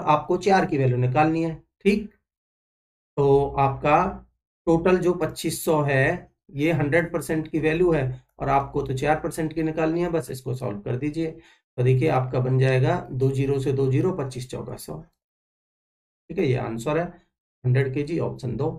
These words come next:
ठीक है, तो दोस्तों आपके ये टोटल पच्चीस क्वेश्चंस कंप्लीट होते हैं सेट के। मैं उम्मीद करता हूँ कि आपको सारे कॉन्सेप्ट पसंद आए होंगे। ठीक है, आपको बहुत कुछ बेनिफिट मिला होगा। अगर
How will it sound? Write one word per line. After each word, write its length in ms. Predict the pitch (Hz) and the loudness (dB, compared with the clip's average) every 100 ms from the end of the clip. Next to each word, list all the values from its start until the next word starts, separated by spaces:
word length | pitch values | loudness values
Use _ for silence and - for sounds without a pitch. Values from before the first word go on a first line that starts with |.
| - _ _ - | -14 _ _ -6
ठीक 80 | 233 | -2
है, 100 | 226 - _ _ _ _ - | -2 -4 _ _ _ _ 0
तो 60 | |
दोस्तों 340 | 135 190 220 190 | 2 4 4 4
आपके 260 | 156 170 | 4 4
ये 80 | 156 | 2
टोटल 320 | 156 156 156 156 | 2 0 0 -2
पच्चीस 380 | 156 127 165 - | -4 -4 -6 -2
क्वेश्चंस 420 | 160 127 160 - | -2 0 -4 -2
कंप्लीट 400 | 156 135 165 170 | -4 -2 -2 0
होते 200 | 156 170 | 0 0
हैं 120 | 170 | -2
सेट 300 | 170 160 156 | 0 -2 0
के। 80 | 190 | 0
मैं 140 | 160 143 | 2 0
उम्मीद 260 | 151 170 | 0 0
करता 240 | 185 - 185 | 0 0 0
हूँ 200 | 190 202 | 2 2
कि 60 | 160 | 2
आपको 340 | 131 131 165 | 0 0 -4
सारे 320 | 165 170 196 196 | -2 -2 0 0
कॉन्सेप्ट 500 | 151 139 139 127 - | 0 -4 -4 -8 -8
पसंद 400 | 135 127 131 127 127 | -10 -2 -2 -2 -2
आए 200 | 123 151 | 0 2
होंगे। 300 | 156 160 180 | 2 2 -2
ठीक 560 | 180 - _ _ - | -6 -20 _ _ -2
है, 60 | 180 | 2
आपको 320 | 143 - 151 | 2 2 -2
बहुत 440 | 143 127 165 175 - | 0 0 0 -2 -2
कुछ 280 | - - - | -8 -8 -4
बेनिफिट 480 | 127 127 135 127 - | 4 4 4 2 -4
मिला 220 | 131 127 139 | 2 4 4
होगा। 380 | 143 151 175 - _ _ - | 2 0 -4 -6 _ _ -4
अगर 220 | 147 151 | -2 0